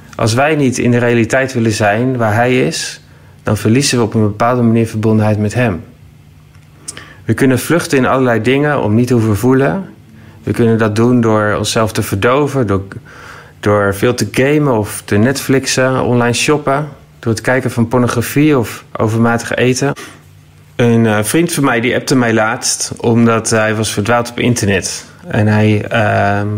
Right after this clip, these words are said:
vroeg mij of ik voor hem wilde bidden. Ja, hij merkte dat een bepaalde hardheid en onverschilligheid z-,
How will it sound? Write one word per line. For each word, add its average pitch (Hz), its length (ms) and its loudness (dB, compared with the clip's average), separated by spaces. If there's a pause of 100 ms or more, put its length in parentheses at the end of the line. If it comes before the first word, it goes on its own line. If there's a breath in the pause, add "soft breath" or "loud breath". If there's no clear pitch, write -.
vroeg 120 300 -4
mij 110 180 0
of 98 140 -4
ik - 60 -14
voor 104 180 -2
hem 104 120 2
wilde 101 220 2
bidden. 92 360 0 (920)
Ja, 127 80 -2
hij 131 160 0
merkte 120 340 0
dat 113 180 0
een 110 60 2
bepaalde 110 340 0
hardheid 117 500 0
en 107 320 0 (340 loud breath)
onverschilligheid 107 960 -2
z-, - 200 -8